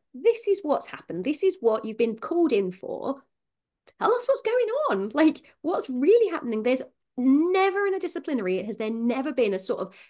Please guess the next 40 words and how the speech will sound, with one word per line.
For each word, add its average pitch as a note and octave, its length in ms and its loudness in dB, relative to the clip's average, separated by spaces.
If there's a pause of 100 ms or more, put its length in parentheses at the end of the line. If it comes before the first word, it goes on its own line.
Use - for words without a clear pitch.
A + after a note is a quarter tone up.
extenuating A3+ 760 -2
circumstance. F#3+ 540 -6 (320)
Now, F#3+ 120 -2
whether G3 360 0
we F#3 160 -2
believe A#3+ 560 0
it D4 280 -2 (200)
and B3 260 2
<laughs> - 60 -4
whether D4+ 280 4
it's A#3 200 2
relevant C#4+ 680 2
is G3+ 160 -6
a - 200 -8
whole F4 360 4
other C4+ 140 -2
kettle A#3+ 220 -6
of G3 80 -10
fish, G3 280 -10
but, - 140 -10
like, F#3 240 -4 (580)
there F4 220 2
is F4 140 2 (200)
normally D#4 760 6
always A#3+ 280 2
a A#3+ 100 -6
reason. B3+ 440 -2
And B3+ 160 -6
actually, - 520 -6 (300)
I C4 140 -2
would C4 100 -4
say C4 140 -2
seventy D4 360 -4
percent C4 280 -6
of - 80 -8
our A3+ 80 -4
disciplinaries G#3+ 760 -4 (200)
come C4+ 200 0
out G#3 200 0
with, G#3+ 140 -2